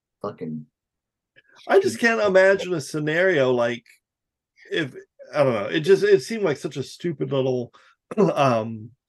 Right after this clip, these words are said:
Speaker 2: conspiracy, and it was being peddled by someone who's clearly disingenuous.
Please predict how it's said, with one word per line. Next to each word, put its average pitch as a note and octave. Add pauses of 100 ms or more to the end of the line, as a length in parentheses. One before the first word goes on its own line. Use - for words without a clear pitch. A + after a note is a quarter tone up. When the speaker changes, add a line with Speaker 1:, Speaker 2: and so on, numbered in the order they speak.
(600)
Speaker 2:
conspiracy, C#3+
and D3+
it E3
was D3
being E3
peddled E3
by B2
someone D#3
who's B2+
clearly E3+
disingenuous. A2+